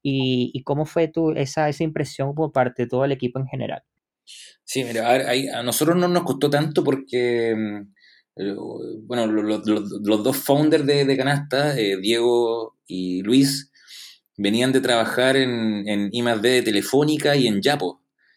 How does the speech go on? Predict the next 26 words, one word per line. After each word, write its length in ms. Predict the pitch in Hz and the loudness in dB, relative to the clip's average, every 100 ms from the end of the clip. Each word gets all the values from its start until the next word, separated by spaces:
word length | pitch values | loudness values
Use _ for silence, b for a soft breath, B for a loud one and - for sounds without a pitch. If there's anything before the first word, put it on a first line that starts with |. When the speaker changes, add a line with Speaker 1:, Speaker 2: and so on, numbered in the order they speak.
| _ | _
Speaker 2:
Entonces, 680 | 98 98 120 120 127 127 123 | -10 -2 -2 2 2 4 2
ellos 180 | 127 127 | 0 0
trabajaban 480 | 127 113 123 156 147 | 0 0 0 0 2
ya 120 | 151 | 2
con 140 | 143 | 2
marcos 300 | 131 135 135 | 2 2 2
ágiles. 340 | 127 - 104 101 | 0 0 -4 -2
De 80 | 107 | -4
hecho, 180 | - | -2
Diego 340 | 104 107 110 113 | 2 2 4 2
era 120 | 110 | 0
Scrum 280 | - 117 104 | -2 -2 0
Master 420 | 104 123 - 95 | 2 0 0 -2
en, 160 | 92 87 | -2 -6
en, 280 | 92 92 92 | -8 -10 -12
en, 220 | 90 85 _ _ 95 | -16 -16 _ _ -16
en 100 | 92 | -8
el 120 | 92 | -4
departamento 380 | 90 90 101 98 | -4 -4 -6 -4
de 60 | 95 | -4
I 20 | |
más 140 | 92 | -2
D 80 | 95 | -2
de 60 | 95 | -2
Telefónica. 540 | 92 - 95 85 - _ B B B B B B B 90 | -4 -6 -12 -14 -20 _ B B B B B B B -2
Eh, 760 | 90 92 90 90 87 87 85 | 2 4 4 4 2 0 -4